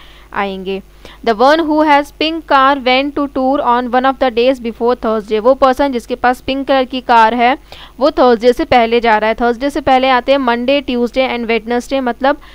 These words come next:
जो pink color की car है वो इन तीन days में से किसी एक दिन में tour पे जाएगी। तो उसको note down कर लेंगे, यहाँ पे pink color लिखेंगे,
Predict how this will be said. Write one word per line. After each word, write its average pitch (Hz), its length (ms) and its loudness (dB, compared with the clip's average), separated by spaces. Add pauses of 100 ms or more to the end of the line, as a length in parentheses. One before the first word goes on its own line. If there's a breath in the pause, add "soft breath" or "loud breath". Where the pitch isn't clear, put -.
(140 loud breath)
जो 254 80 -4
pink 285 280 -4
color 269 160 0
की 262 160 -6
car 226 280 2
है 240 160 0
वो 285 160 0
इन 277 200 -2
तीन 247 300 -4
days 226 240 0
में 226 100 -4
से 277 120 -6
किसी 269 240 -8
एक 226 200 2
दिन 220 120 -4
में 247 120 -2
tour 220 200 -2
पे 294 160 0
जाएगी। 196 440 -4
तो 226 80 -4
उसको 254 200 -6
note 254 200 2
down 277 200 2
कर 269 120 0
लेंगे, 262 220 -4
यहाँ 277 260 0
पे 277 100 0
pink 269 280 -4
color 269 220 0
लिखेंगे, 269 480 -4